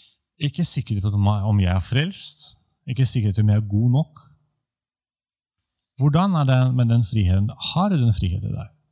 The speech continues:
Eller er det noe vi burde be om? Eller noe kanskje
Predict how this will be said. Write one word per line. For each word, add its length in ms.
Eller 160
er 40
det 120
noe 240
vi 80
burde 320
be 160
om? 160
Eller 160
noe 140
kanskje 400